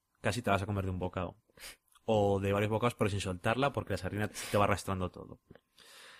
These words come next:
Después había, por ejemplo, pochas estofadas con gambas rojas del Levante,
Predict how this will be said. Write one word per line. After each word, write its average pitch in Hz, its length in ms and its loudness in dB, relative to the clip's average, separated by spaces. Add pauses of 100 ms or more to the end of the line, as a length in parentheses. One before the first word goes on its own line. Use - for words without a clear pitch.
(160)
Después 107 320 0
había, 104 340 4
por 95 120 0
ejemplo, 95 1080 -2 (680)
pochas 127 280 2
estofadas 104 520 0
con 101 220 -4
gambas 98 380 0
rojas 98 360 -2
del 92 180 -4
Levante, 123 600 -2